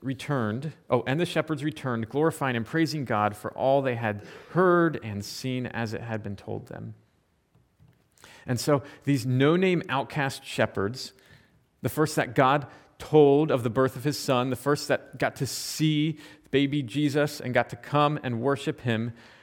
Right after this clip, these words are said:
now also become the first to tell the world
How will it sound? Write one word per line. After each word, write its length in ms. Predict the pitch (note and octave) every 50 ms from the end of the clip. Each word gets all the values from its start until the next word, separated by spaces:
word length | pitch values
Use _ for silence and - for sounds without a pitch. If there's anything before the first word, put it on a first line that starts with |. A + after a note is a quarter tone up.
| - _ _
now 200 | - C3+ C3 B2+
also 520 | - - D3 D#3+ F3 E3+ - - F#3 F3
become 520 | E3+ D#3 D#3+ - - C3+ C#3 B2+ C3 C3+ B2
the 80 | A#2+
first 460 | A#2 - - - D3 D#3+ D#3+ D#3 - -
to 60 | B2+
tell 320 | - - - D3+ C#3+ C#3+ C#3
the 140 | A#2 C#3
world 500 | C3+ B2 A#2 B2 A#2+ B2 A#2+ A#2+ A#2 G#2